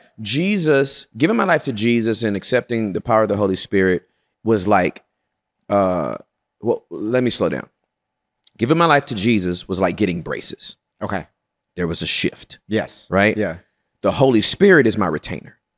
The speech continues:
Speaker 2: Mm. Yep.
Speaker 1: Right? Like, he keeps me in place.
Speaker 2: Yeah, yeah.
Speaker 1: And
Speaker 2: This is the least sexy way to describe God and the Holy Spirit, but
Speaker 1: A-,
Speaker 2: that's fine.
Speaker 1: I
Speaker 2: Keep going.
Speaker 1: agree.
Speaker 2: Yeah,
Speaker 1: Absolutely.
Speaker 2: this is great.
Speaker 1: Um, uh, and then going to my therapist
Speaker 2: Yeah.
Speaker 1: is my dentist visits.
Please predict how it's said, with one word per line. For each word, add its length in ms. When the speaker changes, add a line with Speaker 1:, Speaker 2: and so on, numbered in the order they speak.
Speaker 2:
Mm. 220
Yep. 240
Speaker 1:
Right? 280
Like, 240
he 140
keeps 280
me 120
in 80
place. 340
Speaker 2:
Yeah, 240
yeah. 140
Speaker 1:
And 460
Speaker 2:
This 100
is 80
the 100
least 340
sexy 260
way 140
to 60
describe 400
God 160
and 80
the 40
Holy 140
Spirit, 220
but 80
Speaker 1:
A-, 40
Speaker 2:
that's 120
fine. 260
Speaker 1:
I 120
Speaker 2:
Keep 20
going. 40
Speaker 1:
agree. 200
Speaker 2:
Yeah, 60
Speaker 1:
Absolutely. 380
Speaker 2:
this 80
is 60
great. 360
Speaker 1:
Um, 440
uh, 380
and 200
then 440
going 240
to 80
my 140
therapist 680
Speaker 2:
Yeah. 260
Speaker 1:
is 300
my 240
dentist 500
visits. 460